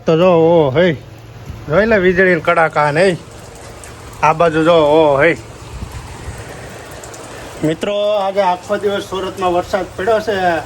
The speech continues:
તમને મેં વ્લોગમાં બતાવ્યું જ છે, પણ મિત્રો, અત્યારે વરસાદનું પ્રમાણ વધી ગયું.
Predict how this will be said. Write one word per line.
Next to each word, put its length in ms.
તમને 220
મેં 120
વ્લોગમાં 460
બતાવ્યું 400
જ 20
છે, 140
પણ 160
મિત્રો, 300
અત્યારે 340
વરસાદનું 500
પ્રમાણ 280
વધી 280
ગયું. 300